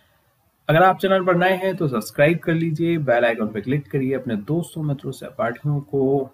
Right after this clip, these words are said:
संबंधी जनों को इस वीडियो की लिंक जरूर भेज दीजिएगा। और अगर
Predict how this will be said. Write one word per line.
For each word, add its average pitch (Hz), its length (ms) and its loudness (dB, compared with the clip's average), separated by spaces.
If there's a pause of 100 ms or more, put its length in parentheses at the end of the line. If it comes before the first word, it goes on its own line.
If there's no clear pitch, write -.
संबंधी 110 440 -4
जनों 113 280 -6
को 120 340 -8
इस 104 140 -16
वीडियो 90 220 -10
की - 120 -14
लिंक 131 380 -6
जरूर 110 340 -4
भेज 123 140 -4
दीजिएगा। 139 540 -4 (560)
और 120 260 -2
अगर 165 400 0